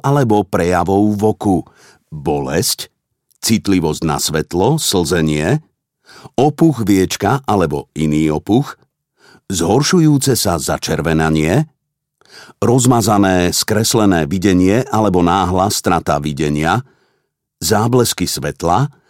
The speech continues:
plávajúce čiastočky, čierne škvrny alebo farebné kruhy v zornom poli, vysychanie povrchu oka.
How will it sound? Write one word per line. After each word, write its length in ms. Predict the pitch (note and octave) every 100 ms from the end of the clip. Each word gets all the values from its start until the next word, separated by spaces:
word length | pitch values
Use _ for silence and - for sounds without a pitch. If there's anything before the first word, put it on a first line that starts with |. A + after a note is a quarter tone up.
| _ _ _ _ _
plávajúce 720 | G#2+ A2 D#3 E3+ D#3+ D3 B2+
čiastočky, 720 | E2+ E2+ D#2 - F2+ - A2 D3+
čierne 480 | - A2+ F#2 F2+
škvrny 640 | D#2+ - F2 G2 A2+ C#3+ -
alebo 400 | G#2 G2 E2 D#2+
farebné 640 | - G2+ G2+ F2 E2+ D#2+
kruhy 400 | - F2+ D#2 G2
v 80 | A#2+
zornom 480 | G2 F2+ D2 D#2 C#2+
poli, 480 | - D2+ D2+ A2+ D#3 _ _ _ _ _ _ -
vysychanie 800 | F#2 E3+ - F3+ E3 D3+ C3+ B2+
povrchu 640 | - A2 G2+ F2+ A#2+ C3+
oka. 480 | - G2+ F#2 C#2